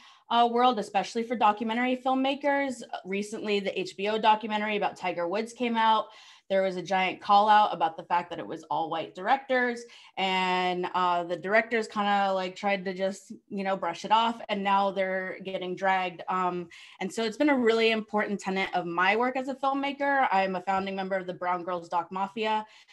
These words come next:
and, um, we are making strides in holding folks accountable, um, because the Ken Burns era is drawing to a close, according to us. So,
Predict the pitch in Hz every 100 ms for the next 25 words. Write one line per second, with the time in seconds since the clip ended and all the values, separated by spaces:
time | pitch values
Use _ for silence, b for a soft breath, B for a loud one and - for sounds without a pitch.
0 | B _ 185 185 185 185 180 180 - 185
1 | 180 180 180 175 b b 233 269 247 262
2 | 262 254 247 247 214 - 220 233 247 311
3 | 311 - 190 214 330 262 - 208 208 202
4 | 202 214 214 214 208 208 208 208 202 196
5 | 196 214 180 170 160 160 - 180 175 175
6 | 175 170 180 202 190 180 180 185 190 196
7 | 190 - _ _ _ _ _ _ b b
8 | - 254 247 247 240 - 208 214 214 196
9 | - 185 180 185 180 180 185 175 185 190
10 | 185 180 185 180 - 175 170 165 165 160
11 | 160 160 160 170 - - - - - 147
12 | - - -